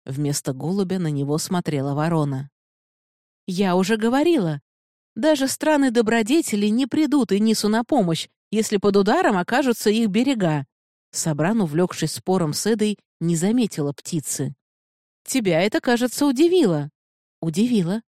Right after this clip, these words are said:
И напрасно. Бабушка сказала однажды, что когда в село приходят волки,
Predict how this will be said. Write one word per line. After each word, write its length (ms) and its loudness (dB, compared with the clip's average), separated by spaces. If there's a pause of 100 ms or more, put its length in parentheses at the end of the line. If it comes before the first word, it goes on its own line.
(200)
И 100 2
напрасно. 720 0 (520)
Бабушка 560 0
сказала 500 2
однажды, 440 2
что 180 -2
когда 380 2
в 60 -8
село 340 2
приходят 540 0
волки, 580 0